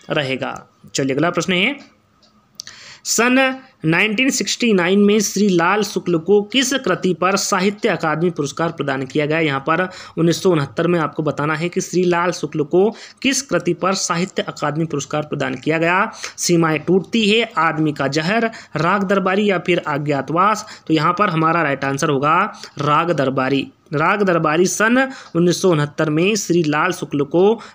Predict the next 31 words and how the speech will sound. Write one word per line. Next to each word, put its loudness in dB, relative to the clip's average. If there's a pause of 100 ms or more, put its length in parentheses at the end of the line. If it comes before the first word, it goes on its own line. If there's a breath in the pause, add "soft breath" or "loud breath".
राग 2
दरबारी 0
कृति -4
पर 0 (180 loud breath)
साहित्य 0
अकादमी -2
पुरस्कार -4
प्रदान -2 (300 loud breath)
किया 0
गया। 0
तो 0
यहाँ 0
पर 2
हमारा 2
जो 0
राइट 0
आंसर -2
होगा 0
वो 0
सा -2
वाला 0 (240)
रहेगा। -4 (400)
चलिए 0
अगला 0
प्रश्न -4
है, -2 (1080)
निराला 4
की 0
साहित्य -2
साधना 0
पर 2